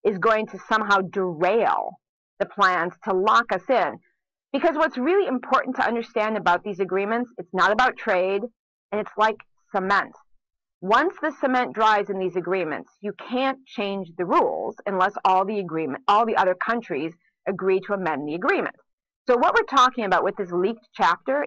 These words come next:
is literally a parallel system of justice. People have domestic laws in courts trying to defend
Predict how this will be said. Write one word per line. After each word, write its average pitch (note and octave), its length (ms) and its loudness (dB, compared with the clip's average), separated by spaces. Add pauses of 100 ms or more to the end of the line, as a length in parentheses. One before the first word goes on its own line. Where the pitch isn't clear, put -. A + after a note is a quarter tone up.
is G3+ 140 0
literally A#3 720 0
a E3+ 100 -2
parallel G3+ 400 0
system E3+ 340 -8
of D3+ 140 -10
justice. - 460 -6 (680)
People A3 480 2 (120)
have G3+ 200 0 (160)
domestic G#3+ 480 0
laws E3 300 2
in E3 100 -8
courts - 460 -4 (260)
trying A3 240 0
to F#3+ 60 -8
defend E3+ 340 -2